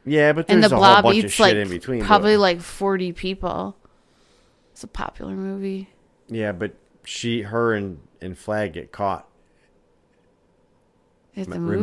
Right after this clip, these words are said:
Speaker 2: movies?
Speaker 1: No, they get caught by
Speaker 2: Yeah, yeah, I was just skipping over
Speaker 1: All right,
Speaker 2: that
Speaker 1: we'll
Speaker 2: part.
Speaker 1: skip that. We know they're bad guys, right?
Speaker 2: Yeah.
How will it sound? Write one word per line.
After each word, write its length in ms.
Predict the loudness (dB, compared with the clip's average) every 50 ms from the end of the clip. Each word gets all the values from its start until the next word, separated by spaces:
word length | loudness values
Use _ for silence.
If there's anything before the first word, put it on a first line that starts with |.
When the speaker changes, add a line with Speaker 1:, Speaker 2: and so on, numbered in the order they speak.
| -2 -2
Speaker 2:
movies? 200 | -2 -2 -4 -4
Speaker 1:
No, 200 | -4 -4 -4 -2
they 100 | -4 -4
get 220 | -4 -4 -6 -8 -8
caught 320 | -6 -2 -2 -2 -2 -4
by 160 | -4 -2 2 4
Speaker 2:
Yeah, 420 | 6 6 6 6 4 2 0 -4
yeah, 480 | -8 -8 -4 0 4 4 6 6 6 6
I 160 | 6 4 2
was 180 | 0 -2 -4 -6
just 180 | -10 -12 -12 -12
skipping 320 | -12 -12 -12 -10 -10 -10
over 80 | -6 -4
Speaker 1:
All 60 | -2
right, 100 | 0 0
Speaker 2:
that 80 | 0 -2
Speaker 1:
we'll 100 | -2 -4
Speaker 2:
part. 120 | -6 -6 -6
Speaker 1:
skip 220 | -6 -8 -8 -8 -14
that. 300 | -8 -6 -4 -4 -4 -6
We 220 | -6 -4 -4 -2
know 140 | 0 0 0
they're 120 | 0 0 0
bad 300 | 2 2 2 2 0 0
guys, 460 | 0 0 0 0 -2 -4 -6 -6 -6
right? 380 | -6 -4 -2 -2 -2 -4 -6 -8 -10
Speaker 2:
Yeah. 340 | -8 -8 -8 -8 -10 -12